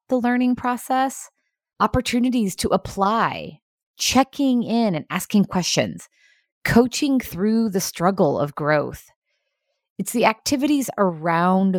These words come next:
the learning that make the learning stick. So if you're supporting leaders and their growth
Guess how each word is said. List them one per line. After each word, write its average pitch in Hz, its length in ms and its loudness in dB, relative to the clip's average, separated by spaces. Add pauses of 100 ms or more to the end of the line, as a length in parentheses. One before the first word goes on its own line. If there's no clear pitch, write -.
the 165 120 2
learning 143 600 -2 (300)
that 170 220 0
make 165 400 0
the 180 160 0
learning 151 480 -2
stick. - 540 -2 (680)
So - 140 2
if 196 140 2
you're 247 160 2
supporting 226 560 0
leaders 170 420 0
and 165 160 -2
their 147 140 0
growth 143 560 0